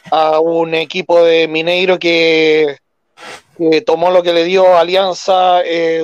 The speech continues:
un primer tiempo que fácilmente fue terminado con dos goles, recordemos esa de Jemerson debajo del arco, el propio penal,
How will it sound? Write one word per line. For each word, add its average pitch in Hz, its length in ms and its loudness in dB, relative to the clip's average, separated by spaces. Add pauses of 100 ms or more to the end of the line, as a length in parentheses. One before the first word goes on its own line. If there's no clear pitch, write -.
un 165 160 -10
primer 170 280 -6
tiempo 175 360 -6
que 160 120 -6
fácilmente 170 600 -8
fue 170 160 0
terminado 170 500 -4
con 170 180 0
dos 165 180 -2
goles, 180 400 2
recordemos 170 600 0
esa 165 180 -2
de 165 120 0
Jemerson 170 520 -4
debajo 170 380 0
del 170 140 0
arco, 175 580 -2 (600)
el 160 260 -2
propio 170 360 -2
penal, 180 720 -2